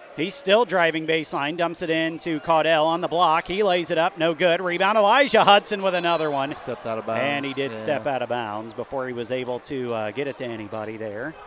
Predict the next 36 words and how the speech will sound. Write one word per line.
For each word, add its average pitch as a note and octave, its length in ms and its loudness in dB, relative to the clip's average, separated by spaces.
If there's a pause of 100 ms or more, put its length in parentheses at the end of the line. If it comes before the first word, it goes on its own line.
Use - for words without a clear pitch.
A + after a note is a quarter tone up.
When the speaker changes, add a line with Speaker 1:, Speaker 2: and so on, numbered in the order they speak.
(880)
Speaker 1:
Man, B2+ 140 -16
Elijah D3 480 -2
Hudson C#3+ 460 -2 (120)
all A#3 300 2
over E3 300 4
the D3 80 -2
place D#3 320 -4
tonight. D#3 340 -4
He G#3 80 -8
might E4+ 260 -2
not A3+ 240 -2
be G3 300 -6 (480)
a - 80 -2
big G3+ 240 -2
factor F#3 420 0
in E3+ 100 -4
the D3 60 -6
scoring F3+ 440 -2
column F3 340 0
tonight, E3+ 400 -4
but D#3 140 -4
he A3 320 -10
has D#3+ 260 -4
done D#3+ 300 -2 (100)
everything D#3+ 800 -6
else A#2 320 -4
for - 160 -10
the B2 100 -6
Minutemen A#2+ 460 -8
tonight. A#2 300 -6
Speaker 2:
Well, B2+ 160 2
yeah, E3 160 2
with B2 140 -6
his A#2+ 140 -8
length, D3 340 -4
he's, B2+ 200 -12